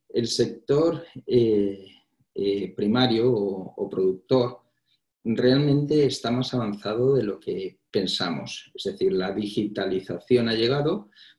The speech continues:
la sensorización se está imponiendo a todos los niveles, hay modelos complejos de robótica que lógicamente no son accesibles para todo el mundo y que sinceramente a veces no justifican, eh, la, la, la, su utilización,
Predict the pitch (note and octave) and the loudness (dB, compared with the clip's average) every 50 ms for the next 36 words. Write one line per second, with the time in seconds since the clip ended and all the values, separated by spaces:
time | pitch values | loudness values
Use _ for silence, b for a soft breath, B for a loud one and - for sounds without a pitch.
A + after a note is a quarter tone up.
0 | _ _ G#2 G#2+ G#2 - - - A2+ G#2+ G2+ G2 - A2+ G#2+ G2+ G2+ G2+ G#2 G2+ | _ _ -4 -4 -4 -4 -2 0 0 0 0 0 0 2 2 2 2 0 -2 -4
1 | - - - A#2+ B2+ C3 C3 A#2 G#2 G#2 - - _ _ _ - - - - - | -6 0 4 4 4 6 4 2 -2 -4 -8 -14 _ _ _ -18 -8 -8 -6 -4
2 | - - - - G#2+ G#2+ G#2+ G#2+ G#2+ G#2 G#2 G2+ G#2 A2 A#2 A#2 A2+ G#2 G#2 G2 | -4 -6 -6 -6 -6 -4 -4 -4 -4 -2 -2 -2 0 0 0 0 0 0 0 -2
3 | G2 - G#2+ G#2 G#2+ G#2+ A2 G#2+ - A2+ A2 A2 B2 B2+ B2+ C3+ D#3 F3 - - | -2 -2 0 0 0 0 0 -2 -2 -2 0 2 4 4 4 4 2 0 -6 -10
4 | B B B B B B B B B B _ A2 A2+ A#2 A#2 A2+ A2 A#2+ A#2+ A#2 | B B B B B B B B B B _ 2 4 4 4 6 6 6 6 6
5 | A2+ G#2+ - - A2 G#2 G2+ - C3 B2 A#2+ - - B2 G#2+ G2+ A2 G#2 G#2+ A2 | 4 2 2 0 0 0 4 4 4 4 4 2 0 -2 0 2 0 2 2 2
6 | A2 A#2 C3 C3+ - - G#2+ - - G#2 F#2+ - - - G#2 G2 G2+ - G#2 G2+ | 4 6 4 4 4 0 -4 -2 -4 -6 -6 -6 -8 -8 -6 -6 -4 -6 -6 -6
7 | G2 F#2+ G#2 G#2 G#2+ - - F#2+ G2+ G2+ G2+ G2+ - G2 G2+ G2 F#2+ - - F#2+ | -6 -4 -4 -4 -4 -4 -6 -6 -6 -4 -6 -6 -8 -10 -12 -12 -12 -12 -10 -8
8 | - - B2+ A#2 G#2 G2 F#2 - _ - F2+ F2+ - - G#2 G#2 G#2 G#2 G#2 G#2+ | 2 2 2 4 4 0 -4 -6 _ -8 -8 -8 -6 -2 -2 0 2 2 2 2
9 | A#2+ A#2+ A2 G2+ F#2+ - - - - - A2 - - B2 A#2 A2+ A#2 A#2 A2 G#2 | 2 2 2 0 -2 0 -2 -4 -4 -2 -4 0 0 0 0 2 0 -2 -2 -2
10 | G2 G2+ G#2 G2+ - - F2 - G2 - - - G2+ - - - - - G#2+ G#2 | -2 -2 -2 -4 -4 -8 -8 -8 -10 -10 -8 -8 -8 -8 -12 -18 -12 -12 -10 -8
11 | G2+ F2+ F#2 - b b b b b b b b b _ - F#2+ F#2+ F#2 F#2 F#2 | -6 -8 -8 -10 b b b b b b b b b _ -18 -12 -12 -10 -10 -10
12 | F#2 F#2 F#2 F#2 F2+ F2+ F2+ F#2 F#2 - - G2+ A2 A#2+ C#3 C3 - - F#2+ F#2 | -10 -10 -12 -12 -14 -14 -12 -14 -14 -16 -16 -16 -12 -12 -12 -10 -6 -4 -4 -4
13 | - - - A2 G#2+ G2+ G#2 G#2+ G#2+ G#2 G2+ - G2+ G2 - C3 C3+ C#3 D3+ D#3+ | -4 -4 -4 -4 -4 -2 -2 -4 -4 -4 -4 -4 -6 -2 2 2 4 4 2 -2
14 | E3+ | -4